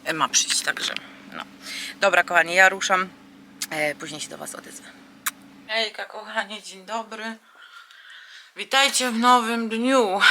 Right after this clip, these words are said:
Wczoraj niestety, y, pró-, późno wróciłam.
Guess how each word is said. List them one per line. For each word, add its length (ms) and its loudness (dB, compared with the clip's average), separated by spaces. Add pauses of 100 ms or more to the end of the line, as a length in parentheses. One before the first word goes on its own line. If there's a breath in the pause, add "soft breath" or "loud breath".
Wczoraj 360 6
niestety, 680 2 (220)
y, 200 -2
pró-, 260 -2
późno 380 0
wróciłam. 640 2